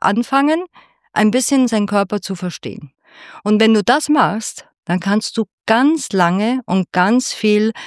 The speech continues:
wirklich Spaß haben und, äh, lange gesund bleiben. Und das versuche ich einfach auch unseren Gästen mitzuteilen. Ich bin da richtig angefixt, ja.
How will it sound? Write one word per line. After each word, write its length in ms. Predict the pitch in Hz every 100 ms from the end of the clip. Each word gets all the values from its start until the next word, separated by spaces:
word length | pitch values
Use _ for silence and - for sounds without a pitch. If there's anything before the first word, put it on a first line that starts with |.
| - _
wirklich 580 | 185 202 196 208 202 -
Spaß 380 | 175 - 190 -
haben 420 | 160 156 180 220 - - - -
und, 300 | 190 190 185
äh, 200 | 165 196
lange 380 | 185 180 196 247
gesund 480 | 233 226 202 190 190
bleiben. 560 | 180 151 151 180 208 247 - - - _
Und 480 | - 190 190 190 185 -
das 260 | 208 254 -
versuche 420 | 277 - 254 240
ich 180 | 240 240
einfach 400 | 202 220 233 208
auch 280 | - 190 214
unseren 380 | 220 214 202 196
Gästen 540 | 190 208 - 214 208 -
mitzuteilen. 840 | 190 262 - 262 - 180 170 185 196 -
Ich 160 | - -
bin 160 | 220
da 80 | 220
richtig 300 | 202 214 247 -
angefixt, 640 | 220 208 - 156 - -
ja. 200 | 160 185